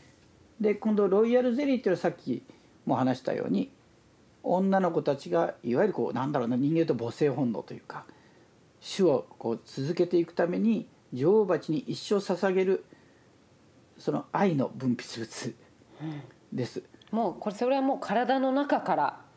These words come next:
Speaker 1: そう。
Speaker 2: うん。
Speaker 1: だから、一日三千玉を産んで、三、四年生きるだけのエネルギーがあるわけですよ。
Speaker 2: うん。
Speaker 1: うん。だから、本当にそういう意味では、愛のエネルギーの塊がロイヤルゼリーですね。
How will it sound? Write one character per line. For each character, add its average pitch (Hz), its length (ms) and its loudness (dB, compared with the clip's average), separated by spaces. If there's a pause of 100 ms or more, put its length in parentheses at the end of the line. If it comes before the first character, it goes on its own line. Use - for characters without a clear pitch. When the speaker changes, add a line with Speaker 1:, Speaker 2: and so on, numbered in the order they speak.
(200)
Speaker 1:
そ 113 260 -4
う。 - 100 -4
Speaker 2:
う 139 60 -12
ん。 123 60 -16 (300)
Speaker 1:
だ 160 120 -2
か 139 80 0
ら、 131 140 0 (260)
一 - 240 -4
日 220 180 2
三 220 380 2
千 240 200 4
玉 175 260 2
を 143 240 2 (100)
産 139 100 2
ん 156 120 0
で、 160 260 2 (220)
三、 185 280 0
四 196 160 2
年 196 160 2
生 185 80 -6
き 208 100 -2
る 180 140 2
だ 139 120 2
け 123 120 0
の 143 160 2
エ 139 80 2
ネ 175 160 2
ル 165 80 0
ギ 120 140 -2
ー 117 40 0
が 110 160 -4
あ 120 60 -4
る 123 80 -2
わ 104 100 -8
け - 60 -10
で - 80 -12
す - 80 -20
よ。 - 80 -20 (1900)
Speaker 2:
う 131 40 0
ん。 - 40 -2
Speaker 1:
う - 20 -4
ん。 - 440 -14
だ 160 80 2
か 139 60 4
ら、 139 60 4
本 190 220 2
当 202 80 4
に 185 80 2
そ 202 100 0
う 196 40 4
い - 20 2
う - 20 2
意 - 20 0
味 175 40 2
で 143 60 2
は、 131 100 2
愛 165 160 4
の 131 120 4
エ 117 40 2
ネ 123 120 4
ル 120 60 0
ギ 117 80 2
ー 117 40 2
の 143 180 0 (100)
塊 120 500 -2
が 131 140 -2
ロ 117 200 -2
イ 113 40 0
ヤ 104 80 -4
ル 98 120 -8
ゼ - 120 -12
リ - 80 -16
ー - 20 -20
で - 140 -20
す - 120 -20
ね。 135 180 -8